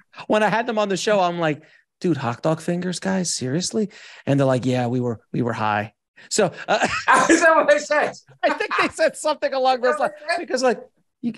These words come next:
Speaker 1: this is insane, guys. This is
Speaker 2: But
Speaker 1: insane.
Speaker 2: you know, the, the, you, that's what I love about that film. Is like, uh, it's like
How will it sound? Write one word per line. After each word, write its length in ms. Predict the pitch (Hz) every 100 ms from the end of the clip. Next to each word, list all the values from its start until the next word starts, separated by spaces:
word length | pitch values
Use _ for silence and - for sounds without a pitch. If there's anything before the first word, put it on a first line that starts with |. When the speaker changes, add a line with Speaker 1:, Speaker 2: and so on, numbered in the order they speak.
| -
Speaker 1:
this 140 | 247
is 120 | 226 175
insane, 340 | 160 269 143
guys. 300 | - - -
This 100 | 151
is 100 | 165
Speaker 2:
But 220 | 160 508 294
Speaker 1:
insane. 60 |
Speaker 2:
you 60 | 277
know, 340 | - 427 208 - 220 180
the, 140 | 202 208
the, 100 | 214
you, 120 | 208 _ 170
that's 220 | 226 233
what 120 | 185
I 40 | 180
love 260 | 180 180
about 280 | 170 160 -
that 200 | 127 -
film. 280 | 143 113 - - _ _
Is 160 | 135 139
like, 240 | 135 127 - -
uh, 160 | 143 143
it's 240 | 143 147 -
like 340 | 151 131 -